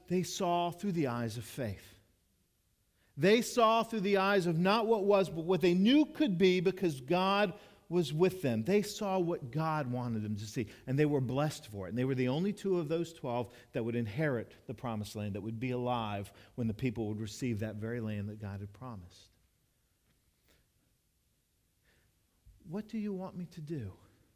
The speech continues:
"Rabbi, I want to see.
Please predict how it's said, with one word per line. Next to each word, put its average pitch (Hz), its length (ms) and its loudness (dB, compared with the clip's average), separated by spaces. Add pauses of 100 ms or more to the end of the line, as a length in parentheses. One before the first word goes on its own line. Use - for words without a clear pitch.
(1400)
"Rabbi, 113 460 -8 (1080)
I 117 40 -12
want 107 280 -8
to 101 80 -12
see. 143 460 -14